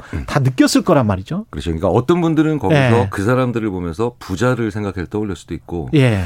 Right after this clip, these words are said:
Speaker 1: 어떤 분들은 미국과 같은 초강대국을 떠올릴 수도 있고,
Speaker 2: 어.
Speaker 1: 또 어떤 분들은 그걸 보면서 권력자들을 떠올렸을 수도 있죠.
Speaker 2: 그러네요.
Speaker 1: 네.
Speaker 2: 아, 저는 그쪽에 관심이 많으니까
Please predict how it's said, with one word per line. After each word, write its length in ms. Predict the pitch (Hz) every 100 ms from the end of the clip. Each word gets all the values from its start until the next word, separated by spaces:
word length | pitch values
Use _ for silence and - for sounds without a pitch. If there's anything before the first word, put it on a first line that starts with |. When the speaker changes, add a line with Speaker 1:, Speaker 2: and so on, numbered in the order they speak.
| 92
Speaker 1:
어떤 280 | 87 - 123
분들은 400 | 110 101 101 101
미국과 280 | 87 95 104
같은 200 | 90 95
초강대국을 800 | - 151 87 80 80 82 76 76
떠올릴 340 | - 82 71
수도 220 | 64 -
있고, 380 | 64 - 65 65 131
Speaker 2:
어. 540 | 139 127 120 107 104
Speaker 1:
또 120 | 107 78
어떤 240 | 127 131
분들은 240 | 113 113 107
그걸 160 | 87
보면서 240 | 76 78 82
권력자들을 960 | - 82 90 95 - 65 67 62 58 - - - _ - -
떠올렸을 260 | 113 101
수도 320 | - - -
있죠. 260 | 62 - -
Speaker 2:
그러네요. 640 | - 127 131 117 107 113 123
Speaker 1:
네. 100 | 117
Speaker 2:
아, 240 | 110 120 117
저는 220 | 170 190
그쪽에 340 | 233 - 220
관심이 320 | 156 147 202 170
많으니까 640 | 139 165 151 165 196 247